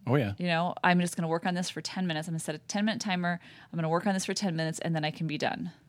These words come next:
Speaker 2: And then usually that kinda creates enough energy and motion that I will maybe spend fifteen or twenty or an hour on it. But I just set my ten-minute timer and see where I can get. Sometimes after <laughs> ten minutes,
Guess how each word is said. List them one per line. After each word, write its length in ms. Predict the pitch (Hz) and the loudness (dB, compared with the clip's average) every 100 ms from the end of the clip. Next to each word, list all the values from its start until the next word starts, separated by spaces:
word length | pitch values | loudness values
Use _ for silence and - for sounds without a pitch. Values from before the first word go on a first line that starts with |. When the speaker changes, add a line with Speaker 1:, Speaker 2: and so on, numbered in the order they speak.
| _ - - - - - - _ | _ -20 -20 -20 -20 -20 -20 _
Speaker 2:
And 140 | 185 165 | 2 4
then 160 | 160 | 6
usually 600 | 160 185 185 175 156 147 | 6 6 6 4 4 2
that 360 | 147 - - - - - - - _ - | 2 2 2 -2 -20 -20 -20 -20 _ -12
kinda 220 | - 165 | -4 -4
creates 480 | - - 175 156 - | -2 2 4 4 2
enough 440 | 156 151 156 - - | 2 0 0 -8 0
energy 500 | 165 165 160 156 160 | 4 6 6 4 0
and 140 | 151 | 2
motion 500 | 151 151 151 160 156 | 2 2 2 0 0
that 320 | 151 147 151 - - - - | 0 -2 -6 -10 -18 -20 -2
I 180 | - 156 | 4 4
will 140 | 151 151 | 4 2
maybe 240 | 151 143 | 0 -2
spend 300 | 151 160 151 | -2 -2 -2
fifteen 400 | 156 - - 147 | -4 -4 -4 -4
or 80 | 147 | -4
twenty 420 | - - 156 147 | -6 -2 -2 0
or 80 | 156 | -2
an 140 | 143 - | -4 -4
hour 520 | 143 131 - - 170 - - - _ _ _ | -2 0 -2 -4 -8 -16 -20 -20 _ _ _
on 180 | 156 117 | -10 -8
it. 180 | - - - | -10 -16 -12
But 180 | - 143 | -4 -4
I 80 | - | -4
just 260 | 160 156 - _ | -8 -10 -12 _
set 360 | - - 180 - | -6 2 4 4
my 100 | 165 | -2
ten-minute 380 | - 156 151 | -2 -2 -2
timer 360 | - 147 143 143 | -4 -4 -4 -4
and 240 | - 160 | -4 -6
see 200 | 156 - | -6 -8
where 120 | 151 127 | -6 -6
I 60 | |
can 180 | - - | -10 -14
get. 220 | - - - _ | -12 -14 -18 _
Sometimes 420 | - 220 226 262 254 | 2 6 10 10 10
after 160 | 202 | 8
<laughs> 120 | 190 - | 4 6
ten 140 | 208 | 10
minutes, 400 | 202 196 240 - | 10 10 2 -2